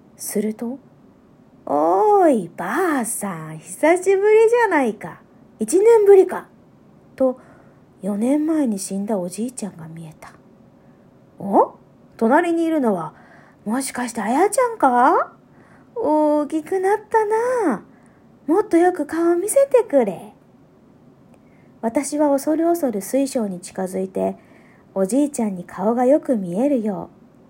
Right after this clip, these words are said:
う動いた。「ひ-、久しぶり。おじいちゃん元気？」「あ、元気なわけないか。」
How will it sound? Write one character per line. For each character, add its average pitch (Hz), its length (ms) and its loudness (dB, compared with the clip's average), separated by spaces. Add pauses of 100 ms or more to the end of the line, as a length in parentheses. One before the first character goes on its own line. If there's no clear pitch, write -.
う 160 60 -12
動 185 140 -8
い 190 80 -8
た。 - 180 -20 (920)
「ひ-、 277 300 -10 (220)
久 339 200 2
し 349 120 -2
ぶ 370 100 4
り。 392 540 8 (440)
お 247 60 -2
じ 277 80 0
い 381 60 0
ち 370 80 0
ゃ 226 40 0
ん 190 60 -6
元 320 300 -12
気？」 233 360 -2 (520)
「あ、 190 160 -8 (440)
元 311 220 0
気 330 100 -4
な 214 140 -8
わ 180 80 -12
け - 160 -12
な 165 100 -12
い 190 80 -12
か。」 - 360 -18